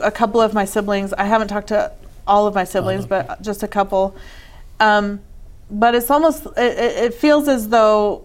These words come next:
Speaker 1: it's a scary topic for people to talk about it. They don't really wanna talk about it.
Speaker 2: Like
Speaker 1: They
Speaker 2: an
Speaker 1: just
Speaker 2: elephant in the room,
Speaker 1: Yeah,
Speaker 2: isn't it?
Speaker 1: it is.
Speaker 2: Yeah.
Speaker 1: It's an elephant in the room. So, you know, I hope that someday I'll get to talk to them
Speaker 2: Will
Speaker 1: about
Speaker 2: they
Speaker 1: it.
Speaker 2: listen to this?
Speaker 1: I don't know. I, I
Speaker 2: Yours and David's
Speaker 1: I'll,
Speaker 2: interview
Speaker 1: I'm
Speaker 2: here?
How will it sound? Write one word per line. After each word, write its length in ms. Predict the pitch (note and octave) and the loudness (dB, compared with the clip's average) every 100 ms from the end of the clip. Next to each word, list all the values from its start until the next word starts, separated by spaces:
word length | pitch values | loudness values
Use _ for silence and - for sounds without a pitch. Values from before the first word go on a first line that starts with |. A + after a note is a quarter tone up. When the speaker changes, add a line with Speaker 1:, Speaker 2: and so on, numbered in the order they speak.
| - | -8
Speaker 1:
it's 220 | - A3 A3 | -4 -2 -4
a 40 | |
scary 360 | G#3+ A#3 G#3+ G3+ | -4 0 0 0
topic 460 | F#3 F3+ F#3+ F#3 | -2 -2 -2 -4
for 380 | - F#3 F3+ F3 - - - | -4 -4 -4 -8 -16 -20 -10
people 240 | G#3+ G3+ | -6 -2
to 60 | G3 | -2
talk 240 | G3 F3 | -2 -4
about 220 | F#3 F3+ F3 | -2 -2 0
it. 40 | |
They 80 | G3+ | 0
don't 160 | G#3+ - | 0 0
really 180 | G#3 | 0
wanna 200 | G3+ G3 | 0 -2
talk 220 | G3 F#3+ F#3+ | -2 -4 -2
about 200 | F#3+ F#3 | 0 0
it. 40 | |
Speaker 2:
Like 140 | A#2+ | 0
Speaker 1:
They 60 | G2+ | -4
Speaker 2:
an 40 | G#2+ | -8
Speaker 1:
just 140 | - | -8
Speaker 2:
elephant 420 | A#2 B2 A#2+ B2+ | -6 -6 -8 -10
in 40 | - | -8
the 80 | A2+ | -6
room, 320 | A#2 A2+ G3+ | -6 -4 -2
Speaker 1:
Yeah, 140 | G3+ | 0
Speaker 2:
isn't 200 | F#3+ - | -2 -4
it? 60 | G#3 | -4
Speaker 1:
it 80 | G3+ | -2
is. 180 | G3+ | -2
Speaker 2:
Yeah. 100 | G3 - | -2 -4
Speaker 1:
It's 80 | |
an 80 | G#3 | -4
elephant 380 | F3 G3 G3+ G3+ | 0 0 -2 -4
in 40 | F#3+ | -4
the 120 | G3 | -2
room. 260 | F#3+ F#3+ | -2 -4
So, 300 | F#3+ G#3+ G3+ - - - - | -2 0 0 -4 -20 -20 -8
you 80 | B3+ | 0
know, 120 | A#3+ | 4
I 140 | B3 B3 | 4 4
hope 420 | A3 A3+ A#3+ - | 4 2 0 -4
that 500 | A3 G#3 G#3 - - - - | 2 4 4 0 -6 -20 -10
someday 400 | - G#3 G3+ G3+ | -2 0 2 2
I'll 140 | F#3+ | 2
get 180 | F#3+ F#3+ | 0 -4
to 100 | - | -6
talk 280 | G3 F#3 F3 | -4 -4 -4
to 120 | - | -4
them 160 | F3+ C#3 | 0 2
Speaker 2:
Will 100 | C#3 | 2
Speaker 1:
about 200 | B2 A#2+ | 2 0
Speaker 2:
they 60 | B2 | -2
Speaker 1:
it. 20 | |
Speaker 2:
listen 260 | C#3+ - D3+ | -4 -6 -6
to 120 | D#3 | -6
this? 480 | E3 F#3+ G#3 - - - - | -4 -6 -8 -16 -18 -20 -8
Speaker 1:
I 120 | A#3+ | -4
don't 180 | D4+ F#4 | -2 0
know. 240 | C4+ C#4+ | 2 4
I, 300 | D#4+ A#3+ A#3 - | 4 4 2 2
I 340 | A3+ A#3+ A#3 - | 2 2 -4 -6
Speaker 2:
Yours 360 | B2 A#2 B2 | -4 -2 -4
and 100 | B2+ | -6
David's 560 | A2+ A#2 B2 B2+ - - | -6 -6 -8 -10 -14 -6
Speaker 1:
I'll, 220 | - G#3+ A3 | 0 2 2
Speaker 2:
interview 260 | B2 B2+ | -2 -2
Speaker 1:
I'm 160 | A3 A#3 | -2 0
Speaker 2:
here? 140 | C3+ | -2